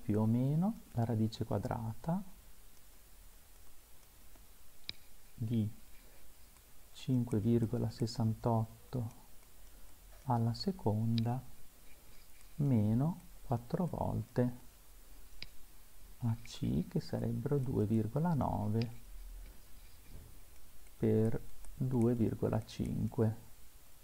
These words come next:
diviso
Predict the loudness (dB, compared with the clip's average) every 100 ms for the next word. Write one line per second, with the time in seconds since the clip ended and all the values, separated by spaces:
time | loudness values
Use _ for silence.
0 | -18 -18 -14 -10 -10 -10 -10 -10 -10 -12
1 | -14 -14 -14 -14 -14 -12 -12 -12 -14 -10
2 | -10 -10 -14 -16 -16 -14 -12 -12 -12 -12
3 | -12 -10 -12 -12 -12 -14 -10 -2 2 4
4 | 4 2 2 4 4 4